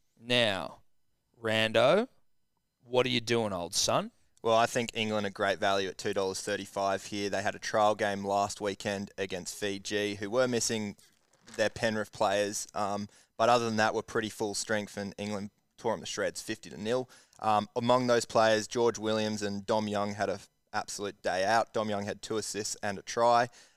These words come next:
Speaker 2: Uh, so I really like the right side of England to have a crack there.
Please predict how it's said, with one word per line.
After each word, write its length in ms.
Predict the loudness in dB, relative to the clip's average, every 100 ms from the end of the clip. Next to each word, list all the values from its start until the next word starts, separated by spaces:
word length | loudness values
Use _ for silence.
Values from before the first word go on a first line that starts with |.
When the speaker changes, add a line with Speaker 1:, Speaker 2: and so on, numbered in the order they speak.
| -6
Speaker 2:
Uh, 180 | -2 0
so 320 | 0 0 2
I 120 | 2
really 340 | 2 4 4 6
like 320 | 6 4 2
the 80 | -2
right 320 | 4 4 4
side 280 | 4 4 4
of 120 | 2
England 340 | -4 -4 -6
to 320 | -4 -4 -4 -2
have 160 | 0 0
a 40 |
crack 360 | 0 0 0 2
there. 260 | 2 2